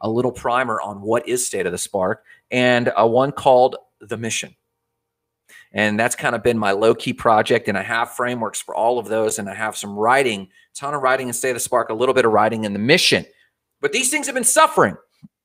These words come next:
because by the time I finish the show, then my morning is already about me. So you guys are often rushing off to work at seven A M. I do the same thing. I hang up and we go. So my raw transparency so that you can learn from me is my T L E has been suffering.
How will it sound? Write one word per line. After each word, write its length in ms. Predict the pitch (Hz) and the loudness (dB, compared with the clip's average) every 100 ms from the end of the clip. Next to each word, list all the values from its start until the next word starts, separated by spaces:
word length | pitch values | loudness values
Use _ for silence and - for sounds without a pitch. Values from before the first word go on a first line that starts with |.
| _ _ - 147 | _ _ -14 -8
because 280 | 156 202 - | -4 -2 2
by 160 | 165 | 2
the 60 | 170 | 2
time 180 | 202 165 | -2 -2
I 80 | |
finish 300 | 151 156 151 | -2 -2 -2
the 100 | 143 | -2
show, 340 | - 214 220 226 - - | -2 2 2 0 -8 -2
then 200 | 175 196 | 0 2
my 140 | 165 | 0
morning 380 | 156 160 160 156 | 4 4 4 2
is 120 | 135 | 0
already 380 | 135 135 139 139 | 2 4 4 2
about 300 | 127 139 104 | 4 4 2
me. 80 | 101 | -2
So 160 | - | -6
you 180 | 139 151 | -4 -4
guys 260 | 160 160 147 | 0 2 2
are 120 | 139 | 0
often 300 | 135 139 127 | -2 -2 -4
rushing 340 | 127 131 139 | -2 -2 -2
off 140 | 123 - | -4 -4
to 80 | 123 | -6
work 180 | 127 | -6
at 80 | 127 | -6
seven 220 | 135 123 | -6 -6
A 100 | 123 | -4
M. 120 | 127 120 | -6 -6
I 140 | 117 | -8
do 120 | 117 | -8
the 60 | 110 | -10
same 260 | - 107 98 | -10 -10 -10
thing. 180 | 95 | -14
I 80 | 90 | -12
hang 180 | 107 107 | -10 -8
up 160 | 98 101 | -8 -10
and 120 | 87 | -20
we 100 | 87 | -20
go. 220 | 78 - _ _ _ _ _ - | -20 -20 _ _ _ _ _ -4
So 380 | 180 147 139 143 | 0 2 2 0
my 160 | 139 131 | 0 0
raw 420 | 117 170 202 240 | 2 6 6 6
transparency 800 | - 190 160 - 147 131 - 151 | 2 -4 -4 -4 -4 -4 -6 -8
so 160 | - | -8
that 200 | 127 110 | -8 -10
you 180 | 113 180 | -12 -16
can 180 | 175 135 | -16 -16
learn 180 | 127 123 | -14 -14
from 200 | 113 107 | -14 -12
me 120 | 104 | -10
is 140 | 101 | -10
my 140 | 113 113 | -10 -8
T 320 | - 208 110 | -6 -6 -4
L 220 | 151 156 127 | 2 2 0
E 140 | 127 | -6
has 220 | 117 113 | -4 -4
been 100 | 117 | -4
suffering. 500 | 110 127 120 104 80 | -4 -2 -2 -4 -14